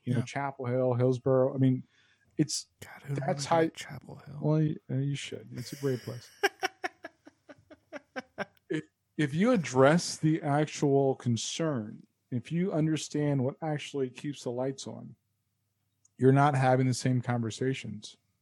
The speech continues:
Speaker 1: right? You're just not, because you know people are com-, people are committed to you at, let's say, as a customer. There are places I go to routinely because I,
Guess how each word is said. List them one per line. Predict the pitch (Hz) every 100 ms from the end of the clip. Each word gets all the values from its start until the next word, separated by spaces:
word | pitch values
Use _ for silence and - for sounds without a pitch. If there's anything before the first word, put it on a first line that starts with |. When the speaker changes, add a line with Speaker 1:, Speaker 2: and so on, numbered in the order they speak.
| _ 110
Speaker 1:
right? | 110 139 - _ _ _
You're | 139
just | 123 196 -
not, | 123 127 123 - _ _ _ 139
because | 123 135 127
you | 135
know | 131 139
people | 135 147 135 131
are | 117
com-, | 117 - _ - _
people | 185 170
are | 147
committed | - 139 135 131
to | - 131
you | 120 127 -
at, | 127 -
let's | 123 -
say, | 113
as | 107
a | 104
customer. | - 117 - 135 151 185 - _ _ _ _ _
There | 139
are | 131
places | - 139 143 135
I | 131 123
go | 123
to | 120 - 120
routinely | 120 110 151 156 123 120
because | 120 -
I, | 117 113